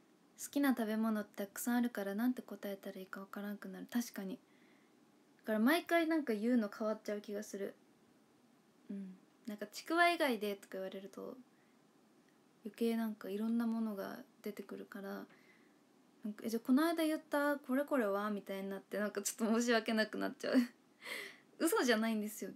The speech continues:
全部好きだから、いろいろ言うんですけど、でも、毎回同じの言っても面白くないじゃないですか。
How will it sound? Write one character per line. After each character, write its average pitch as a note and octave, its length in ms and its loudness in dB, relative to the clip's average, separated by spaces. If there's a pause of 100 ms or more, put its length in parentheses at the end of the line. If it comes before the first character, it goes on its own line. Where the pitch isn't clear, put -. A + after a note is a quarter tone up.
全 F4 200 4
部 A3+ 120 4
好 - 60 -14 (100)
き A3+ 100 -12
だ G3 120 -4
か G3 160 -8
ら、 G3+ 220 -8 (260)
い A3+ 80 -2
ろ B3 160 2
い C4+ 40 2
ろ B3+ 100 2
言 B3+ 140 4
う B3+ 60 2
ん A3+ 60 0
で G3+ 100 -6
す - 100 -14
け G3 120 -14
ど、 F#3 100 -12 (720)
で A#3 80 0
も、 A3 180 0 (140)
毎 C#4+ 260 6
回 D#4 220 2
同 D#4 140 4
じ D#4 100 -2
の C#4 60 4
言 A3+ 80 4
っ - 20 -4
て G3+ 100 -6
も G3 120 -4
面 G#3+ 140 -2
白 A#3 180 -4
く A3+ 100 -8
な G#3+ 120 -2
い G#3 60 -4
じ G3 60 -8
ゃ - 40 -8
な F#3+ 80 -10
い F#3 60 -12
で F#3+ 80 -12
す - 120 -18
か。 F#3+ 200 -12